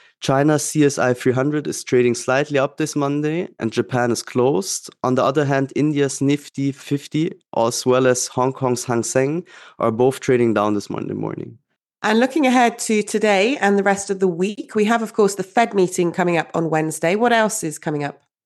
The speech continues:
Speaker 1: Yes, looking ahead to the rest of the week, the main topic is central bank meetings.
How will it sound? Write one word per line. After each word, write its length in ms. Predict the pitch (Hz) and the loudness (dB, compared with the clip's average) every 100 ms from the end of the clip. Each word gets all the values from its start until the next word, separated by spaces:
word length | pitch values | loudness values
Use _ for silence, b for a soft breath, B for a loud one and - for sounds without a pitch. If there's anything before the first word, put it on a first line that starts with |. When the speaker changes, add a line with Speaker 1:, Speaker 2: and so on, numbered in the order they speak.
| - | 0
Speaker 1:
Yes, 340 | 131 - - - _ _ 127 | 0 0 -6 -14 _ _ 0
looking 340 | 165 170 196 | 2 2 2
ahead 300 | 156 156 - | 2 2 0
to 80 | 147 | 2
the 100 | 127 | 4
rest 260 | 135 - | 2 0
of 80 | 143 | -4
the 80 | 135 | -2
week, 360 | 127 165 170 _ - | 0 0 -2 _ -2
the 60 | |
main 300 | 117 131 151 | 0 2 2
topic 480 | 160 139 135 143 139 | 0 -2 -2 -2 -4
is 140 | 120 - | -4 0
central 340 | 127 - 117 | 0 0 0
bank 240 | 107 104 | 0 -2
meetings. 600 | 101 98 - - - - | -4 -10 -12 -14 -14 -16